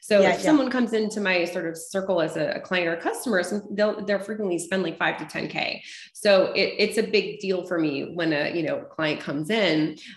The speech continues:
Speaker 1: um, just in terms of the bottom line in business. And it really comes in through podcasting and media. Maybe someone might hear about me on some other media, and frequently what happens is that then they come and,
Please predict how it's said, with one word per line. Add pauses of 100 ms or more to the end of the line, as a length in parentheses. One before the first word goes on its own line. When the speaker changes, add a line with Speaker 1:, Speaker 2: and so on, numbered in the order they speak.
(100)
Speaker 1:
um,
just
in
terms
of
the
bottom
line
in
business. (300)
And
it
really
comes
in
through
podcasting
and
media.
Maybe
someone
might
hear
about
me
on
some
other
media,
and
frequently
what
happens
is
that
then
they
come
and,